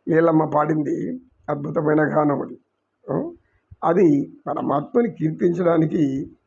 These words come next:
ఒక ఆనందమైనటువంటి ఒక పాట. భగవంతుణ్ణి మనం నోరారా పిలిస్తేనే దానికి పరమాత్ముడు తృప్తి చెందుతాడు అనే సత్యాన్ని చాటింది ఎవరురా అంటే, అనేక మంది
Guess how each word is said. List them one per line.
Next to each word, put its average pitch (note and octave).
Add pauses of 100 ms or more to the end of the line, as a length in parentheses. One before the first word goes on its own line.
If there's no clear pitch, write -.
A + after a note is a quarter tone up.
ఒక D3
ఆనందమైనటువంటి D3+ (380)
ఒక C#3 (160)
పాట. E3 (1700)
భగవంతుణ్ణి E3+
మనం D#3 (640)
నోరారా D#3+
పిలిస్తేనే E3 (160)
దానికి D#3
పరమాత్ముడు D#3
తృప్తి F#3
చెందుతాడు D#3 (380)
అనే D3+
సత్యాన్ని D#3
చాటింది D3+
ఎవరురా D#3
అంటే, C#3+ (360)
అనేక D#3+
మంది C#3